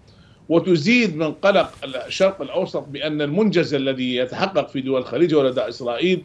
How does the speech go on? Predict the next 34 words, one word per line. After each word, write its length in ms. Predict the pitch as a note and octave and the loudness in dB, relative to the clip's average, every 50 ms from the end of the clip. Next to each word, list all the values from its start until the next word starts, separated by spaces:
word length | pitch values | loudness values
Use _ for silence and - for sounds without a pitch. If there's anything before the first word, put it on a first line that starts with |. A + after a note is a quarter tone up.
| - - - - - - - | -10 -20 -20 -14 -8 4 6
هو 180 | F3 F#3 F3 E3+ | 6 8 8 6
في 240 | E3+ - G#3 G3+ F#3+ | 4 2 2 2 4
خطر 360 | - B3 B3+ B3 G#3+ G#3 - _ | 4 4 4 4 2 0 0 _
حقيقي 520 | F3+ F3+ - A#3 C4 C#4 C#4 C#4 C#4 G#3 D3+ | -8 -6 -4 -2 -2 0 0 -2 -2 -4 -4
إذا 500 | A#2+ B2+ C3+ B2+ C#3 C3+ C3 B2+ B2+ - - _ _ _ | -4 -4 -2 0 2 2 2 2 0 -4 -12 _ _ _
ما 380 | D3 D3 D3 D3 D3 D3 C#3 C3+ | -2 0 2 4 4 2 2 -2
استمرت 540 | C#3 - - E3 C#3 C#3 C3 C3 B2+ C3 C3+ | -6 -4 -2 -2 0 0 0 -2 -2 -4 -4
هذه 240 | C3 B2+ B2+ C3 | -4 -4 -4 -6
العملية. 540 | B2+ G2+ F#2+ A#2+ C3 C3 B2+ C#3 D3+ E3+ F#3+ | -6 -6 -6 -6 -6 -4 -2 2 2 2 2
بمقابل 580 | G3+ G#3+ G#3+ G#3+ G#3 G#3+ A#3 A#3 A3+ A3+ A3 F#3+ | 2 0 0 -2 -2 0 2 2 4 6 4 4
هذا، 240 | G3 G#3 G#3+ G#3+ G#3 | 4 4 4 2 2
هذا 220 | F3 F#3 G3+ G#3 | 2 0 0 -2
التذبذب 560 | G3 - - G3 F3+ A3 G#3+ G3+ F#3+ G3+ F#3+ | -4 -4 -4 -2 -2 -2 -4 -2 -4 -4 -4
وعدم 340 | F#3 E3 E3+ F#3 G3 G3 G3 | -4 -4 -4 -4 -4 -4 -4
ال-، 120 | F#3+ F3+ - - - - - - | -6 -8 -10 -16 -20 -20 -12 -2
عدم، 300 | - F3+ F3+ G3 G3 F3+ | 0 2 4 4 2 2
عدم 360 | D#3+ D#3+ D#3+ F#3 F#3 G3 F#3+ F#3+ | 0 -2 0 2 2 2 0 0
الثبات 560 | E3+ - - F#3+ F3 G#3 C4 F4+ C4+ C#3+ - | -4 0 0 2 4 6 4 4 2 0 -2
في 60 | - | -6
الموقف 420 | D3 C3+ C#3 C#3 C3+ - - - | -6 -4 -4 -4 -6 -6 -10 -8
الغربي 360 | C#3 A#2 - C#3 C3 B2+ A#2+ A#2+ | -8 -4 0 0 0 0 -2 -4
والأمريكي. 680 | A#2 A#2 A2 G#2 G#2 G#2+ G2 G2 F#2+ - - E2+ E2+ - _ _ - - - - - _ - | -6 -4 -6 -6 -6 -8 -10 -12 -12 -14 -16 -18 -18 -18 _ _ -20 -20 -20 -20 -10 _ 2
إذن، 360 | G#3+ G3+ G#3+ G#3+ G#3 G3+ F#3+ F3 | 4 6 8 8 6 6 4 0
آه، 320 | D#3+ E3 E3 D3+ C#3 D#3+ | 2 2 2 2 2 0
لابد 600 | D#3+ D#3+ E3+ G3 A3 A3+ G#3+ A3 G#3 F3 C#3+ - D#3+ | 0 4 4 4 4 6 4 4 2 0 -2 -10 -14
من 300 | D#3 D#3 E3+ E3+ D#3+ D3 | -10 -10 -10 -10 -10 -12
حل، 380 | - - D#3+ E3 F3+ G3 G3 | -12 -6 -4 -2 -2 -2 -4
والحل 480 | F#3 D#3+ D3+ D3 - - F3 - - D#3+ | -4 -4 -4 -4 -4 -4 -4 -4 -4 -4
على 300 | C3 D3+ D#3+ D#3+ D3+ D3 | -6 -4 -4 -4 -4 -4
ما 100 | D#3 F3 | -2 -2
يبدو 320 | G3 F#3+ E3 C#3+ D#3 C3+ | -4 -4 -4 -8 -10 -10
أن 120 | D3 D3 D3 | -8 -8 -8
التلويح 440 | C#3+ - - B2+ C#3 F3 A3 - | -8 -6 -6 -4 2 2 2 2
بالحرب 500 | - F#3+ G3 E3 - C#3 D3+ D#3+ E3+ - | 2 -2 -4 -6 -2 0 0 0 0 -2